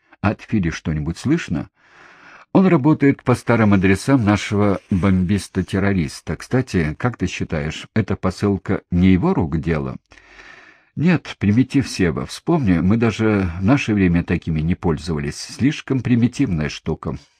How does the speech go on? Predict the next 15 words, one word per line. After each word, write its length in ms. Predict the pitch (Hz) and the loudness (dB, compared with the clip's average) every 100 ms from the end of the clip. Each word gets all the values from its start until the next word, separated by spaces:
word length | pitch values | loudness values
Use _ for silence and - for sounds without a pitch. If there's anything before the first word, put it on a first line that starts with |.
| _ _ - - _ | _ _ -20 -20 _
От 160 | - 101 | -6 -4
случая 440 | - 135 - 80 | 0 0 0 -4
зависит. 600 | 73 85 76 69 - - - - - - | -2 -2 -2 -6 -12 -16 -20 -20 -18 -4
Хотя 260 | 110 160 | -2 2
я 120 | 156 | 2
уже 300 | 139 120 120 - | 2 2 -2 -2
подумывал, 760 | - 101 85 147 151 147 143 117 - | 0 0 2 0 2 2 0 -2 -8
возможно, 540 | - 87 92 120 113 113 | -8 -6 -2 -2 -2 -4
именно 580 | - 104 110 107 110 101 - - - - | 0 2 4 4 2 0 -10 -20 -20 -2
на 120 | 90 | 2
этом 400 | 95 - 120 113 - | 2 4 0 0 0
подлый 440 | 98 95 95 107 | 2 4 4 2
расчет 680 | 107 117 - 160 165 - - - _ _ _ - | 2 0 -2 -2 -2 -6 -20 -20 _ _ _ -2
и 100 | 92 | -2
строился. 840 | - - 85 71 57 - - - | -2 -6 -4 -4 -8 -12 -14 -14